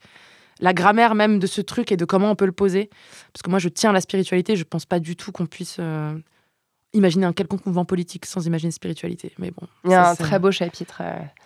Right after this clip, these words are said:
Speaker 1: Ouais.
Speaker 2: là-dessus.
Speaker 1: <laughs>
Speaker 2: Mais, mais bon.
Speaker 1: C'est quoi ton signe, toi, d'ailleurs ?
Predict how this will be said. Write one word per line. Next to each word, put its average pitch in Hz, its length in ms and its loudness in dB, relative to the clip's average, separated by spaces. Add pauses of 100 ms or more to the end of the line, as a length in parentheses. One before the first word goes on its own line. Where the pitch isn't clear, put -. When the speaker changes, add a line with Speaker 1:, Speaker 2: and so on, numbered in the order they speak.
(240)
Speaker 1:
Ouais. 196 200 4
Speaker 2:
là-dessus. - 360 -8
Speaker 1:
<laughs> 220 200 6
Speaker 2:
Mais, 160 420 6
mais 170 140 -4
bon. 156 100 -10 (140)
Speaker 1:
C'est - 100 -18
quoi 392 80 0
ton 277 120 -4
signe, 330 180 -8
toi, 277 120 -8
d'ailleurs ? 240 260 -8